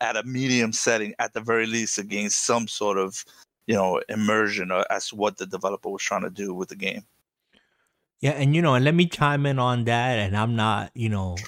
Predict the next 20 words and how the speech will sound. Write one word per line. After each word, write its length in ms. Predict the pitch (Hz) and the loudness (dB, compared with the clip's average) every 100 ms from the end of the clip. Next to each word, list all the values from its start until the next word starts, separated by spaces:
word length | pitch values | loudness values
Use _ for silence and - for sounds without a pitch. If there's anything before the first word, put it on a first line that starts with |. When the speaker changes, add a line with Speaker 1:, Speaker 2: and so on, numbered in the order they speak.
| - | -12
Speaker 2:
as, 520 | 95 92 87 - - - - - _ _ - | -10 -8 -6 -6 -8 -12 -20 -20 _ _ -4
as 160 | 107 | -4
smart 480 | - 113 113 123 117 | -2 0 2 4 2
as 180 | 110 - | 0 0
Henyo 380 | 120 120 117 110 | 0 2 2 4
when 160 | 107 | 2
it 100 | 107 | 2
comes 280 | - 110 - | 0 -2 0
to, 260 | 113 104 98 | 0 0 0
uh, 380 | 92 92 90 | -2 -4 -4
the 80 | 98 | -6
computers 540 | - 101 - 147 143 113 | -4 -4 0 2 2 0
and 100 | 107 | 0
stuff, 200 | 107 - | -2 -2
but 260 | 107 107 - | -2 -2 -4
what 220 | 107 113 | -2 0
I 100 | 120 | 2
do 240 | 127 156 | 2 4
understand 560 | 170 151 131 135 127 113 | 4 0 -2 -2 0 0
about 560 | 107 107 101 95 92 | 2 2 2 0 -4